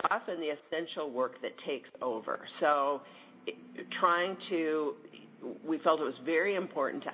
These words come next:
isolate those things that truly were a competitive difference. And what I mean by,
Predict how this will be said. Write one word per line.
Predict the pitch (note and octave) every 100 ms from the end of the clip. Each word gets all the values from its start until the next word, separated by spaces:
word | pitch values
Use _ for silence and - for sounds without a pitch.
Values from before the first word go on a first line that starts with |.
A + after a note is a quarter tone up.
| -
isolate | D3+ D#3+ - D#3 C3 C3 A#2 A2+ - - - - - - D#3
those | D#3+ F3 - -
things | D3 C3+ B2+
that | B2+ - -
truly | D3+ C#3+ C#3+
were | C#3 B2+
a | B2
competitive | - B2 - C#3+ C3 B2 A#2+ A#2+ - - - B2+
difference. | A#2 G2+ - F2+ - - - - - - - -
And | D3+
what | D3
I | D#3
mean | D3+ E3 F3 D#3
by, | C#3 B2+ B2+